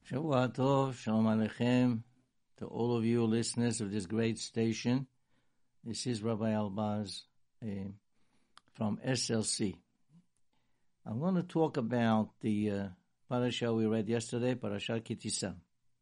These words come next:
There are two pisukim in the parasha that seem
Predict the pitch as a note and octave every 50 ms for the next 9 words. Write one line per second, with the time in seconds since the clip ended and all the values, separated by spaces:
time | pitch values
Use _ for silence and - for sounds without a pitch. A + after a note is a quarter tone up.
0 | _ _ _ _ _ _ _ _ _ _ _ _ _ _ - - - - _ _
1 | _ _ _ _ - - C3 B2+ - C#3+ D3 C#3 C#3+ - A#3 A#3+ A#3+ - G3+ F#3
2 | F3+ - D3+ C3 - - D3 C#3+ B2+ A#2 A#2 A2+ - A#2+ A2+ G#2+ A2 - - A2+
3 | A2 G#2 F#2+ F2 - F2+ F2 E2+ F#2+ G#2+ _ _ _ _ _ _ _ _ _ _
4 | _ _ _ _ _ - C3+ C3 B2 - - - - - E3 F3 F#3 F#3+ F#3+ F#3
5 | -